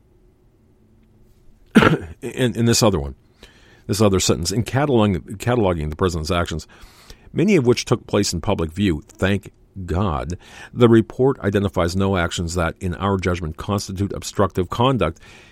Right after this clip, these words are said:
had a nexus to pending or contemplating proceedings, or, and were done with, uh, corrupt intent. Each of which, under the department's principles of federal prosecution guiding charging decisions, would need to be proven beyond a reasonable doubt to establish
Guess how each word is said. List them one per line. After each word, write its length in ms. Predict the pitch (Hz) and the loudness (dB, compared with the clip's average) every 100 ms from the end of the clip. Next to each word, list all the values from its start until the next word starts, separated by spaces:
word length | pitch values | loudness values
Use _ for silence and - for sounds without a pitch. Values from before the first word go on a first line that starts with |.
| - | -20
had 160 | - 107 | -2 0
a 60 | 101 | 2
nexus 340 | 107 - 107 | 0 0 -6
to 80 | - | -4
pending 300 | 90 107 107 | -2 0 0
or 120 | 92 | -2
contemplating 440 | - 95 87 95 90 | -2 -4 0 -2 -2
proceedings, 500 | 85 - 85 85 - | -4 -4 -2 -4 -8
or, 320 | - 95 98 - | -4 0 0 -2
and 380 | 87 98 104 101 | -6 -4 -2 -2
were 80 | 92 | -2
done 180 | 95 90 | 0 -2
with, 140 | 82 - _ _ - | -4 -10 _ _ -4
uh, 140 | 87 80 | -2 -2
corrupt 280 | - 95 80 | -2 -4 -2
intent. 380 | 85 - 120 85 _ _ _ _ _ _ _ _ _ - - - - | -6 -6 -6 -8 _ _ _ _ _ _ _ _ _ -20 -20 -16 0
Each 220 | 131 - | 0 2
of 120 | 104 | 2
which, 200 | 92 90 | 0 0
under 180 | 85 90 | -2 -2
the 80 | 85 | -4
department's 440 | 78 - 85 78 | -4 -4 -4 -4
principles 420 | - 87 87 87 | -6 -6 -6 -6
of 100 | 87 | -6
federal 260 | - 87 87 | -2 -2 -2
prosecution 600 | - 85 82 - 80 92 | -2 -4 -2 -4 -4 -4
guiding 380 | 80 73 85 92 | -2 -2 -2 -4
charging 420 | - 85 82 87 | -6 -4 -2 -4
decisions, 540 | 85 82 85 80 87 82 | -4 -4 -2 -4 -4 -6
would 280 | 82 76 | -4 -4
need 360 | 73 85 110 123 | -4 -2 -2 -2
to 100 | - | -4
be 140 | 90 | -4
proven 420 | 80 - 107 95 87 | -6 -2 0 0 -2
beyond 480 | 78 78 87 87 - | -4 -4 -4 -4 -6
a 80 | |
reasonable 380 | 73 80 92 90 | -6 -6 -4 -6
doubt 220 | 82 78 | -4 -4
to 80 | - | -6
establish 560 | 71 - 76 78 80 | -8 -6 -4 -4 -8